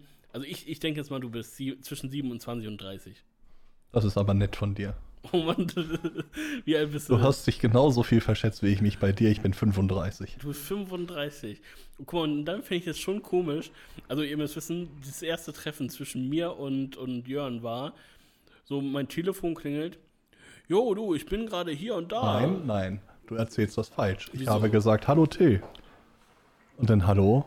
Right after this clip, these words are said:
Speaker 1: Oder „Wie spontan bist du?“
Speaker 2: „Und wie spontan bist du?“
Speaker 1: <laughs> Ja, genau.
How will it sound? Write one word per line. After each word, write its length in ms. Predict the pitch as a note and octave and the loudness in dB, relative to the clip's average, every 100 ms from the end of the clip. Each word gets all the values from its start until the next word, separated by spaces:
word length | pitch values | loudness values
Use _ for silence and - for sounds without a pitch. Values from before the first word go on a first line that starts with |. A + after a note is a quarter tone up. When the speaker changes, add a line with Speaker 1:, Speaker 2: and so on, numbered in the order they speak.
| - | -2
Speaker 1:
Oder 280 | C#3 C#3 C#3 | -8 -8 -6
„Wie 140 | F#3 | -6
spontan 680 | F#3+ F3 E3 - E3 D#3+ F#3+ | -4 0 0 -2 -6 -6 -4
bist 300 | E3+ E3+ - | -6 -6 0
du?“ 40 | |
Speaker 2:
„Und 160 | B2+ A2+ | 4 6
wie 140 | C3 | 6
spontan 640 | D3 - B2+ B2 B2+ B2+ B2 | 6 4 4 6 6 6 8
bist 320 | D3+ - - | 4 2 0
du?“ 80 | G2+ | 2
Speaker 1:
<laughs> 180 | C3+ F3+ | 2 0
Ja, 240 | - - | -2 -4
genau. 440 | - - - - | -8 -12 -14 -14